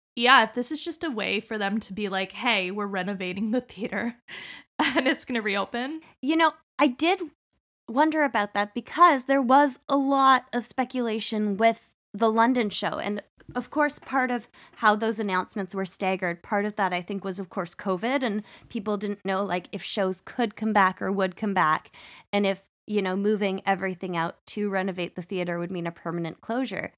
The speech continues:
Speaker 2: But, you know, with the West End closure, Cameron Mackintosh was like, "Yeah, it's closing."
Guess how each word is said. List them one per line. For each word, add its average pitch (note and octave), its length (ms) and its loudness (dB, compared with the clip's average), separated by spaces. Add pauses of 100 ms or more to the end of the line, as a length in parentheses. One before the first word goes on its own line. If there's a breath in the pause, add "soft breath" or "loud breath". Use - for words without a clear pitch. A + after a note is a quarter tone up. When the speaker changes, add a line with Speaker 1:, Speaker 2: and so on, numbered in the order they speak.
(380 loud breath)
Speaker 2:
But, A3+ 220 4 (640)
you A#3 140 2
know, G#3+ 300 0
with B3 180 0
the A#3 100 0
West C#4 300 -2
End G#3 140 -2
closure, G3 640 -4 (100)
Cameron A#3 320 -2
Mackintosh A3 580 0
was F#3+ 160 -6
like, F3 200 -4
"Yeah, E3+ 180 4
it's - 160 -10
closing." G3 520 -4